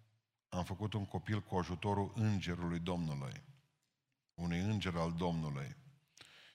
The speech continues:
Și evreii fac referință la îngerul Șamael, care e diavolul. Și evreii spun că, de fapt, niciodată Cain n-a fost copilul lui Adam, ci a fost, a fost copilul diavolului.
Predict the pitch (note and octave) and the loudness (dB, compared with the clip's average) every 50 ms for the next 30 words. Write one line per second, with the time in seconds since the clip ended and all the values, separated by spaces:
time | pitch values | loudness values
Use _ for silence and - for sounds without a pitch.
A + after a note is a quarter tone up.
0 | _ - - F2+ E2+ F#2+ G2+ G2+ F#2+ F#2+ - G2+ F2+ G2 G2 F2 - F#2+ F2+ F#2 | _ -8 -4 -2 0 2 4 2 2 4 2 2 2 2 0 0 0 0 0 0
1 | F#2 F2+ E2+ - E2+ E2 E2 F2+ F#2 F#2 E2+ F#2 F2 D#2+ D#2+ - - - E2+ E2+ | 0 0 0 -2 -2 0 0 2 2 0 0 0 0 0 0 -2 0 0 2 2
2 | F2 F2+ F2+ F2+ E2+ D#2+ C#2 - - D2+ D#2 E2 E2 E2 F2+ F2 E2 D#2+ D#2 E2 | 4 4 4 4 4 2 -2 -4 -6 -4 -4 -2 0 2 4 4 4 4 2 0
3 | D#2 D2 A#1+ - - - - - - _ _ _ _ _ _ _ _ _ _ _ | -2 -4 -6 -10 -14 -20 -20 -20 -20 _ _ _ _ _ _ _ _ _ _ _
4 | _ _ _ - - F2+ F2+ E2+ F2+ F#2 F#2 F2 - - - F#2+ F2+ F2 E2+ E2+ | _ _ _ -8 -2 0 0 2 4 4 4 4 2 0 -2 -4 -2 -2 -2 -2
5 | E2+ E2+ F#2 F2+ E2+ F#2 F#2 F2 - F2+ F2 F2+ E2+ D#2+ F2 - - - F#2+ F2 | -2 -2 -2 -2 0 0 -2 0 -2 -2 0 0 -2 -2 -6 -8 -2 0 0 2
6 | F2 E2+ E2+ F2+ E2+ D#2+ D#2+ - - D#2+ D2+ - - - - E2 - - E2+ F2 | 2 2 2 2 2 0 -2 -4 -8 -8 -8 -8 -8 -6 -8 -8 -6 -4 -2 -2
7 | E2+ E2 D#2+ D#2+ D#2+ D#2+ D#2 D2+ C#2+ C2+ - - - - D#2+ E2+ E2 E2 D2 - | 0 0 0 0 0 0 -2 -2 -4 -6 -10 -16 -10 -6 -4 0 0 0 0 0
8 | - - - - - - _ _ _ _ _ _ _ _ _ _ _ _ _ _ | -4 -10 -14 -20 -20 -20 _ _ _ _ _ _ _ _ _ _ _ _ _ _
9 | _ _ _ _ _ _ _ _ _ _ _ _ _ _ - - E2 D#2 - F2+ | _ _ _ _ _ _ _ _ _ _ _ _ _ _ -8 -6 -6 -4 -2 -2
10 | F#2 E2+ - - - E2 D#2+ - F#2 E2+ - - F2 - - F2 F2 F2 D#2 D2 | -2 -2 -2 -4 -4 -6 -6 -4 -6 -6 -4 -6 -6 -4 -2 0 0 0 0 2
11 | F#2 F2+ F2 D#2 C#2+ D2+ D2 C#2+ C2+ C2 B1 A#1 - - | 4 4 4 4 2 -2 -2 -2 -4 -6 -8 -10 -12 -16